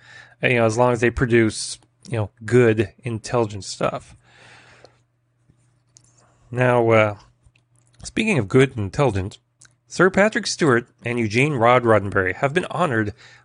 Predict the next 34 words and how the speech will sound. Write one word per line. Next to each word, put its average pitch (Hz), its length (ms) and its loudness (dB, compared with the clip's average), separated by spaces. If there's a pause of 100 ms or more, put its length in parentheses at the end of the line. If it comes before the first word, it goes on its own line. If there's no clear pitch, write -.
by 160 160 4
the 165 100 -4
Young 156 300 0
Artist 151 320 -2
Academy. - 540 -6 (880)
Patrick 202 300 0
Stewart 123 300 2
was 117 160 -2
given 120 200 2
the 107 80 2
Lifetime 127 420 0
Achievement 190 360 -2
Award, 107 380 2 (400)
which 120 200 -2
was 110 180 0
presented 113 480 -2
by 98 340 2
Jonathan 98 440 -4
Frakes, 185 440 0 (260)
and 147 180 -4
Rod 233 200 2
Roddenberry 139 720 2 (500)
was, 120 460 0
uh, 113 320 4 (360)
was, 107 320 -4
uh, 107 260 0 (220)
honored 127 380 2
by 107 220 4
Sir 143 240 -2
Ian 135 300 -2
McKellen. 135 480 -2 (1200)
Well, 120 280 -4
excuse 110 300 -6
me. - 140 -10